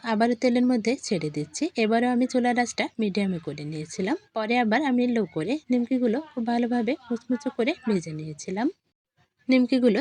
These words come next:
তেলে ছাড়ার কিছুক্ষণ পরে আমাদের নিমকিগুলো উল্টিয়ে দিতে হবে। দেখুন কিছুক্ষণ পরেই কিন্তু আমি নিমকিগুলো উল্টিয়ে দিচ্ছি।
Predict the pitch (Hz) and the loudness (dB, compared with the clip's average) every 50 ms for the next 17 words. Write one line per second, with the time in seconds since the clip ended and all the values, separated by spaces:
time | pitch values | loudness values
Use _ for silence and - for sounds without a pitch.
0 | 330 - - 240 233 247 262 - - 240 254 247 - - 226 - 254 240 254 247 | 0 2 4 4 6 6 4 2 0 0 0 0 -2 -4 -2 -2 0 0 2 0
1 | 247 - 196 175 170 185 208 226 226 240 247 233 220 214 302 - - 269 262 254 | 0 0 0 0 2 2 2 2 2 2 2 2 2 2 2 2 2 4 4 4
2 | 240 - 254 240 247 240 269 349 - 233 185 170 165 156 147 143 151 156 165 - | 4 2 2 2 2 2 2 2 2 0 0 0 -2 -4 -4 -4 -6 -8 -8 -6
3 | 185 185 190 196 190 202 302 403 - _ 269 247 247 240 - 254 254 - - 175 | -6 -4 -2 -4 -2 -2 -4 -6 -4 _ 0 0 0 0 0 -2 -2 -2 -4 -4
4 | - - 214 - 247 247 - 247 226 208 226 240 226 - 254 247 240 - 254 240 | -2 -6 -4 -2 -4 -2 0 0 2 2 2 0 0 0 -2 -2 0 0 -2 0
5 | 214 247 370 - - _ 233 233 233 226 - 254 226 233 214 220 349 - _ 226 | 0 0 -2 -4 -6 _ -2 -2 0 0 0 0 2 2 2 2 0 -2 _ -8
6 | 190 165 - 143 135 139 151 151 160 165 165 - - - | -8 -8 -8 -8 -8 -8 -8 -8 -10 -10 -10 -4 -2 -2